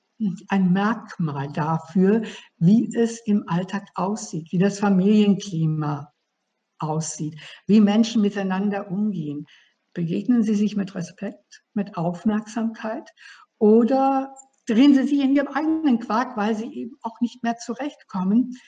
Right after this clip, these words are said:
Das alles ist ganz, ganz entscheidend auch dafür, wie Kinder mit medialen Angeboten umgehen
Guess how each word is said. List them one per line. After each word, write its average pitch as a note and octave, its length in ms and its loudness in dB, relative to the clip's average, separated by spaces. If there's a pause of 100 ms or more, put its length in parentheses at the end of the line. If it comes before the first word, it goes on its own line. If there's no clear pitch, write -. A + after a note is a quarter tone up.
(340)
Das G#3 200 -2
alles G3 320 -6
ist G3 200 -8
ganz, G#3+ 260 2
ganz A3 240 -2
entscheidend F#3+ 640 -2
auch F#3+ 220 -8
dafür, G3+ 540 0 (360)
wie G3 400 4
Kinder F3+ 760 0
mit G3 360 -4
medialen F3+ 500 -4
Angeboten F3 600 -4
umgehen G#3 760 -2